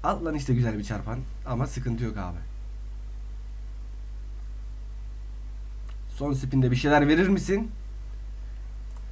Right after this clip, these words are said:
Vermedi. Kankalar, devam etmeyeceğim. Gerçekten yordu abi. Devam etmeyeceğim. Kankalar, dokuz bin dört yüz lira bir kasayla başladık. Kasamız on sekiz bin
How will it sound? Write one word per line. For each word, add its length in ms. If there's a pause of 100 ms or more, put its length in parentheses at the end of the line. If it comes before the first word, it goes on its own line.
(460)
Vermedi. 480 (580)
Kankalar, 540 (520)
devam 300
etmeyeceğim. 460 (480)
Gerçekten 580 (720)
yordu 320
abi. 220 (460)
Devam 260
etmeyeceğim. 420 (1200)
Kankalar, 340
dokuz 280
bin 80
dört 200
yüz 80
lira 100
bir 60
kasayla 300
başladık. 340
Kasamız 380
on 160
sekiz 320
bin 140